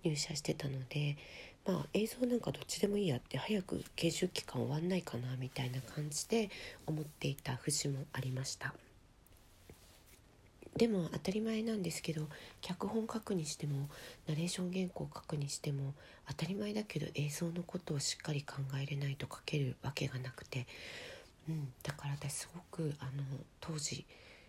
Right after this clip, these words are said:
当時の自分に会ったら、「で、あんた何しに就職したの？」って言いたいぐらい、えー、本当にダメなエーディーだったなというふうに今だと思います。で、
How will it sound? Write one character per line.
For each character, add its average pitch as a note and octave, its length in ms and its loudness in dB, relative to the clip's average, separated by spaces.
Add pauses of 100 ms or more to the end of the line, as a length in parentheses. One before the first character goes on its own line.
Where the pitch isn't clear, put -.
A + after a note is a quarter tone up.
当 A#3+ 200 6
時 G#3 100 2
の D3 80 2
自 C3 160 0
分 C#3+ 160 2
に C#3+ 100 2
会 C#3+ 100 2
っ - 100 -10
た C3 80 2
ら、 B2+ 240 0 (420)
「で、 - 80 -6
あ D#3 100 0
ん F3 100 2
た - 100 0 (100)
何 C3 180 0
し - 160 0
に F#3 220 2
就 - 180 0
職 G3 280 0
し - 100 0
た G3+ 140 0
の？」 C#3+ 140 2
っ - 20 0 (180)
て C3 320 -2
言 C#3 120 0
い - 20 -4
た - 160 -2
い C#3+ 160 2
ぐ D3+ 60 0
ら C3+ 120 2
い、 C3 160 -2 (500)
え C#3+ 60 -2
ー、 C#3+ 40 0
本 C#3+ 200 -2
当 C#3+ 140 -4
に C#3 280 0 (280)
ダ B2+ 100 0
メ C#3+ 140 2
な C3+ 180 -2 (460)
エ C3+ 40 -2
ー B2+ 80 -2
デ C#3 80 2
ィ C3 40 0
ー - 40 -4
だ A#2+ 80 -2
っ - 100 -16
た A#2 120 -4
な A#2 100 -4 (160)
と B2 80 -2
い B2+ 60 0
う - 20 -2
ふ C3 140 -4
う F3+ 60 2
に C#3+ 200 0
今 C#3 180 0
だ C3 140 -2
と - 300 -6
思 B2 180 -2
い B2 80 -4
ま B2 120 -4
す。 - 160 -8 (680)
で、 E3 380 0